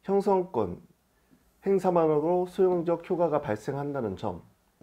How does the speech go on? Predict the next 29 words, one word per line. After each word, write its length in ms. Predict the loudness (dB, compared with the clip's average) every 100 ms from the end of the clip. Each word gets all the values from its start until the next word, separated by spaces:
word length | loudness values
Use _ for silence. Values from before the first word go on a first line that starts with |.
| -20 _ _ _ -14
이걸 200 | -4 -2
밝혀주는 440 | -2 -2 -2 -4 -4
게 100 | -6
중요합니다. 480 | -6 -8 -8 -10 -14
왜냐면 320 | -4 -2 0 2
논리 240 | 4 4
연결 300 | 4 2 -2
때문에 200 | -4 -6
그러죠. 500 | -6 -8 -8 -14 -16 _ -20 -20 _ _ _ _
어, 260 | -14 -12 -6
거부 200 | -2 0
재결에 380 | 0 2 2 2
대한 200 | 0 -2
불복 300 | -4 -6 -6
방법, 440 | -6 -6 -8 -10
학설 220 | -10 -6 -4
및 120 | -4
판례. 280 | -6 -8 -10 -18 -20 -20 -20 -20 _ _ _ _
빠짐없이 460 | 0 4 4 2 0
굉장히 260 | 2 2 2
잘 160 | 0
썼어요. 540 | -2 -4 -4 -8 -8 -2
이럴 220 | 2 4
때는 220 | 4 4
이제 220 | 4 2
결국 320 | 4 2 2 2
검토 260 | 2 4
및 100 | 2
소결해서 680 | 2 2 2 2 0 -6 -8